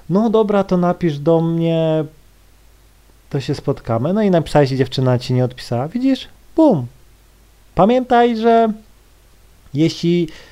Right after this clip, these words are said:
wchodzisz, y, w jakąkolwiek manipulację, to już w oczach dziewczyny jesteś przegrany.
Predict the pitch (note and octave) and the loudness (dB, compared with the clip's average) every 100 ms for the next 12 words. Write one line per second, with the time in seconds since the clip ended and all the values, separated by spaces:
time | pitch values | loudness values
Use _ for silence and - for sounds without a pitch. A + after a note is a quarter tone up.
0 | - _ - - _ _ _ - - F#3 | -20 _ -20 -20 _ _ _ -20 -2 2
1 | G3 F3 F3+ D#3 - D#3 D#3+ D#3+ D#3+ - | 4 4 0 0 0 2 4 2 0 -6
2 | - _ _ _ _ _ _ _ D3+ E3 | -16 _ _ _ _ _ _ _ 0 0
3 | E3+ E3+ - - G3 G3+ D#3 C3 A2+ - | 2 -2 -2 2 4 4 2 0 -2 -4
4 | - - _ - C3+ E3+ F#3 - F#3 F#3 | -18 -20 _ -4 4 6 6 6 6 6
5 | E3+ - A#3+ C4+ C4+ E4+ E4 C#4+ C#4 C#4 | 4 0 -6 -6 -4 0 0 0 -6 0
6 | D#4+ D#4 C#4 C4 - C4+ C4+ C#4 - A#3+ | 0 0 -2 -2 -2 -2 0 0 0 -6
7 | - A#3 A#3 A#3 A3+ F3 | -4 -2 2 4 4 2